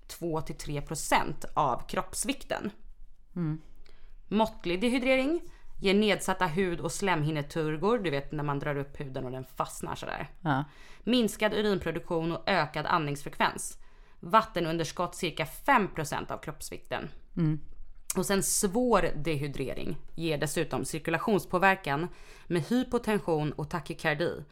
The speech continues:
Speaker 2: Mm.
Speaker 1: Chock och anuri förekommer. Vattenunderskott åtta till tio procent av kroppsvikten.
Speaker 2: Och då måste ju typ alla som kommer in till oss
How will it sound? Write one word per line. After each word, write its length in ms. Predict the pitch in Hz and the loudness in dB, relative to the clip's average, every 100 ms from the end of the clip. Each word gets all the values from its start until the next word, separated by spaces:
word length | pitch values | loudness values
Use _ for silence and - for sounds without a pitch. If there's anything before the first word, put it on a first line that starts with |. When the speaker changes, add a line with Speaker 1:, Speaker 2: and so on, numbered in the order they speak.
| - | -2
Speaker 2:
Mm. 280 | 170 143 123 | 6 6 6
Speaker 1:
Chock 400 | - 240 - - | 6 4 4 -4
och 240 | 190 - 185 | -2 2 2
anuri 460 | 180 180 190 180 | 4 2 2 0
förekommer. 800 | 135 160 127 - - - - 156 - | 0 0 0 -2 -6 -6 -6 -8 -6
Vattenunderskott 960 | 151 202 - 151 151 156 - 170 170 - - | 2 2 2 -2 -2 -2 -2 -4 -4 -12 -2
åtta 540 | 233 220 - - - 262 | 0 0 -2 0 8 8
till 140 | 175 | 6
tio 320 | - 127 87 | -4 -6 -6
procent 400 | - 143 - - | -8 -8 -8 -8
av 200 | - - | -6 -6
kroppsvikten. 600 | - 151 143 - - - - - - - - - - - - | -4 -2 -2 -2 0 2 2 0 -2 -4 -6 -8 -8 -8 -6
Speaker 2:
Och 140 | - 165 | -2 0
då 200 | 143 156 | 4 6
måste 340 | 196 - - | 6 6 0
ju 60 | 120 | -2
typ 240 | - 143 - | 0 -2 2
alla 340 | 156 123 190 | 2 6 4
som 120 | 202 196 | 6 4
kommer 120 | 160 | 4
in 100 | 120 | 2
till 100 | 170 | 2
oss 260 | - - | 0 -2